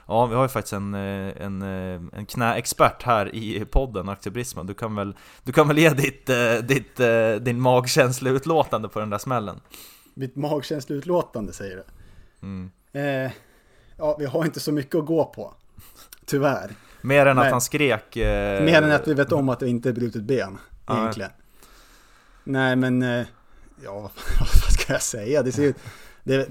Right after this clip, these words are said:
Speaker 2: det är något, något jox i knät ser det ut att vara i alla fall. Sen om det är, för, för, för min,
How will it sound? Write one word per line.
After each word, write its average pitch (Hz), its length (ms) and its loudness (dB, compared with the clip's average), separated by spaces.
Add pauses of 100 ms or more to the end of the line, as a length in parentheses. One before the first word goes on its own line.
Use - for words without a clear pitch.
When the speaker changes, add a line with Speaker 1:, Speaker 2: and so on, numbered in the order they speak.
(160)
Speaker 2:
det 139 160 2
är 143 60 2
något, 151 240 0
något 151 260 -2
jox 139 300 -2
i - 20 -6
knät 147 320 -6
ser 104 100 -10
det 98 60 -12
ut 95 180 -14
att 104 60 -12
vara 101 100 -8
i - 20 -8
alla 95 120 -12
fall. 101 180 -16
Sen 123 200 -8
om 107 100 -6
det 95 160 -12
är, 90 60 -14 (1040)
för, - 140 -18
för, 117 360 -8
för 120 80 -10
min, 117 320 -4